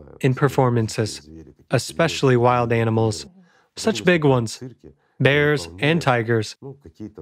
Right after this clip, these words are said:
They perform in circuses and do some stunts or even ride bicycles. But if you don't feed them,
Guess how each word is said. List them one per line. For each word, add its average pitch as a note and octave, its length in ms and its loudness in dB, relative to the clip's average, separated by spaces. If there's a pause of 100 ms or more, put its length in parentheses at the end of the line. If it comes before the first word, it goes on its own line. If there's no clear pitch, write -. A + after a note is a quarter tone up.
(120)
They C#3 140 4
perform F3+ 440 2
in F#3+ 80 4
circuses E3+ 640 -2 (100)
and C#3 140 0
do F#3 140 2
some F#3+ 240 -2
stunts B2+ 520 0
or D3 120 4
even D3 220 2
ride B2 340 2
bicycles. C3 600 -2 (960)
But B2+ 120 4
if A#2+ 160 0
you C#3 100 4
don't C#3+ 320 0
feed F#3 340 2
them, A#2+ 260 0